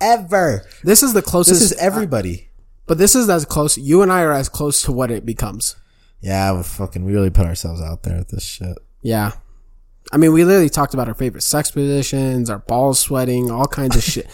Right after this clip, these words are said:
Speaker 1: <laughs>
Speaker 2: shaving your asshole, getting your asshole licked, all kinds of stuff.
Speaker 1: Yeah. But at least that's all shit that everyone does.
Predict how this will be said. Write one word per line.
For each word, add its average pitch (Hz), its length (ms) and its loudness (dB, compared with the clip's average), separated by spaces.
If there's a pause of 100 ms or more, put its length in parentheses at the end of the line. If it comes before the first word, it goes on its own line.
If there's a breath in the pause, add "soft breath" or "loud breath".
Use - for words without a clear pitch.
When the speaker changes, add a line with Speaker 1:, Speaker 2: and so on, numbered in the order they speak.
Speaker 1:
<laughs> - 120 0
Speaker 2:
shaving 156 340 2
your 110 140 -4
asshole, 131 680 0
getting 131 180 0
your 110 120 -4
asshole 120 440 -4
licked, 117 320 -4
all 175 160 2
kinds 143 320 -2
of 92 60 -8
stuff. - 360 -10 (120)
Speaker 1:
Yeah. 101 360 -6 (120)
But 160 100 2
at 190 60 4
least 285 160 4
that's 220 180 4
all 127 120 4
shit - 180 -2
that - 120 -6
everyone 104 360 -2
does. 87 360 -6